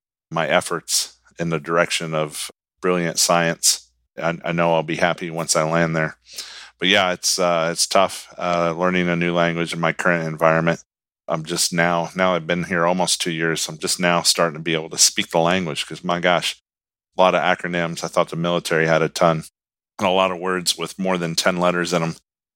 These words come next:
So that's, that's fascinating, uh, to learn a science that's, uh, general public hasn't quite grasped or understand yet.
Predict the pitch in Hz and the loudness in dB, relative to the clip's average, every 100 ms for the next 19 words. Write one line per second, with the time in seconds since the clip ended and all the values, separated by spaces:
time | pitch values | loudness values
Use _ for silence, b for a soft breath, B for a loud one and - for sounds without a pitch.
0 | _ _ _ - - 85 85 - 107 90 | _ _ _ -4 0 0 0 -2 -2 -2
1 | - 92 87 95 92 90 87 - - - | 2 4 4 2 0 0 -2 -6 -10 -4
2 | 90 87 92 90 95 90 - _ _ - | -4 -2 0 2 2 0 -8 _ _ 0
3 | - 101 98 92 - - 87 - - 92 | 2 2 0 -2 -2 -2 0 2 2 2
4 | 85 85 80 - _ - 101 90 80 98 | -2 -4 -8 -18 _ 0 2 2 2 2
5 | 90 85 - 85 82 78 - 90 82 - | 2 0 -2 -2 0 -4 0 0 0 -6
6 | - 85 87 85 - - 82 85 82 - | -2 2 4 2 -2 -4 -4 -2 0 0
7 | 87 87 82 76 | 2 0 2 0